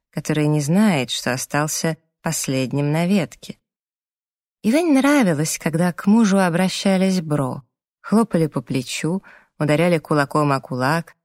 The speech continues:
как будто в чужой стране — она сталкивалась с еще одной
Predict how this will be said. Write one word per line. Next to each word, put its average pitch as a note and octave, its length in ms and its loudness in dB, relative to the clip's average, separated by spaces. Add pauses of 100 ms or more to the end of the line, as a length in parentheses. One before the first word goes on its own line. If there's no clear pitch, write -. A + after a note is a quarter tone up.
(220)
как B2+ 160 -10
будто D3 260 -2
в C#3+ 100 -8
чужой D3 380 -2
стране — D3 540 -2 (320)
она E3 140 2
сталкивалась D#3+ 640 0
с - 120 -4
еще F3 420 0
одной D3 480 0